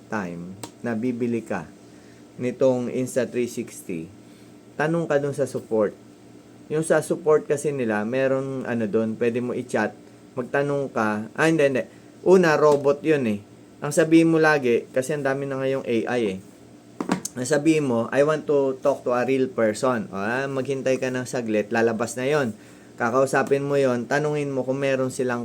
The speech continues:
code. Kasi bibili ka kamo. Kung hindi naman X five yung bibilihin mo,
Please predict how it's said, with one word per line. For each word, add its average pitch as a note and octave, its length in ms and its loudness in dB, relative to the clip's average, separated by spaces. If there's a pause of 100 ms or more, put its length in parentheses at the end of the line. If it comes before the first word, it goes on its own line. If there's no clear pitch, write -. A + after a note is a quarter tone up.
code. C3 320 6 (520)
Kasi C3+ 320 2
bibili B2+ 440 2
ka A#2+ 160 -2
kamo. A2+ 480 0
Kung D#3+ 160 0
hindi F3+ 280 4
naman F3 280 0
X D#3+ 160 -2
five D#3 240 2
yung D#3 160 0
bibilihin D3+ 560 0
mo, B2 240 0